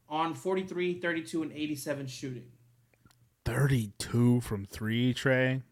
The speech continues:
Speaker 1: It's a high-volume shooter.
Speaker 2: God damn, that's fucking, that's
Speaker 1: Uh,
Speaker 2: brutal.
Speaker 1: <clears throat> they said he should have replaced Jrue or arguably Tyrese Halliburton. And then lastly,
Speaker 2: No chance.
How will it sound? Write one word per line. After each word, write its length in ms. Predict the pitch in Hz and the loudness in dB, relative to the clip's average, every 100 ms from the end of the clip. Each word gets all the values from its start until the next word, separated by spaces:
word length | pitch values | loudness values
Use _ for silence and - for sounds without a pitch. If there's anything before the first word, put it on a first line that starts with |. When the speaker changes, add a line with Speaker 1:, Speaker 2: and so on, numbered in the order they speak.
| _ _ _ _ _ _ _ _ - | _ _ _ _ _ _ _ _ -16
Speaker 1:
It's 120 | - | -10
a 40 | |
high-volume 460 | 135 139 143 143 135 | -6 -4 -4 -6 -6
shooter. 360 | 127 160 135 127 _ - - | -8 -10 -10 -16 _ -20 -18
Speaker 2:
God 420 | 98 101 82 67 | -12 -10 -12 -14
damn, 440 | - 101 101 85 78 | -14 -14 -14 -16 -18
that's 220 | 107 - | -16 -16
fucking, 600 | - 85 85 71 78 60 - _ _ _ _ _ | -16 -18 -18 -20 -20 -20 -20 _ _ _ _ _
that's 160 | 131 131 | -8 -2
Speaker 1:
Uh, 400 | 151 151 151 151 | 2 2 4 4
Speaker 2:
brutal. 260 | 131 98 - _ - | 0 -2 -14 _ -6
Speaker 1:
<clears throat> 300 | - - - | -6 -8 -2
they 120 | 160 | 0
said 200 | 147 175 | 2 2
he 60 | 160 | 0
should 180 | 190 | 0
have 80 | 180 | 0
replaced 480 | 165 151 165 156 - | -2 -2 -4 -4 -6
Jrue 400 | 165 175 170 175 | -4 -4 -2 -4
or 220 | 147 151 | -2 -2
arguably 440 | 143 147 143 143 139 | -2 -2 -4 -10 -8
Tyrese 300 | 147 139 135 | -6 -6 -6
Halliburton. 640 | 185 190 190 190 180 180 156 | -6 -6 -6 -6 -8 -10 -8
And 160 | 156 | -4
then 280 | 151 151 147 | -2 -2 -2
lastly, 1400 | 156 156 139 - - _ _ _ _ _ _ - 139 147 | -2 -2 -4 -12 -20 _ _ _ _ _ _ -10 2 10
Speaker 2:
No 180 | 196 147 | 10 10
chance. 680 | 135 143 143 107 - - | 8 8 8 6 -2 -10